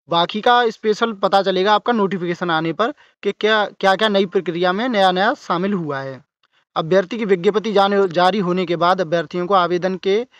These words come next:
करीब पन्द्रह दिन का समय दिया जाएगा। देखिए साथियों, यहाँ पे स्पष्ट हो रहा है कि पन्द्रह दिन ही आपके फॉर्म अप्लाई होंगे, उसके बाद आपका फॉर्म अप्लाई नहीं किया जाएगा।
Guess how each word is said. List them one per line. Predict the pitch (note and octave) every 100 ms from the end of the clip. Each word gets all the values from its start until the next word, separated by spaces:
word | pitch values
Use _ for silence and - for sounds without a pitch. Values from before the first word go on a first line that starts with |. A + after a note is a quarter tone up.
| - _
करीब | F#3+ G#3 A3+
पन्द्रह | G#3+ G#3 G#3+
दिन | G3+ G#3
का | G#3 G3
समय | F#3 F#3
दिया | D#3+ E3+ E3
जाएगा। | E3+ F3 A3 D4 _ _ _ _ -
देखिए | C#3+ E3+ G3+ G#3
साथियों, | G3+ A3+ G#3+
यहाँ | F#3+
पे | G#3
स्पष्ट | - G3+ F#3+
हो | F3+ D#3+
रहा | E3+
है | G#3+
कि |
पन्द्रह | A3+ G3+ G3+ G#3
दिन | G3 B3
ही | G#3 G#3
आपके | F#3+ - G#3+
फॉर्म | F3+ F3
अप्लाई | E3 E3 D#3+
होंगे, | D#3 E3+ C4 - -
उसके | - F3+
बाद | E3 E3
आपका | D#3+ - A#3 D4+ _ _ _ -
फॉर्म | F3 F#3
अप्लाई | E3+ F#3+ G#3
नहीं | F3 F3
किया | E3 D3
जाएगा। | C#3+ C#3 C3+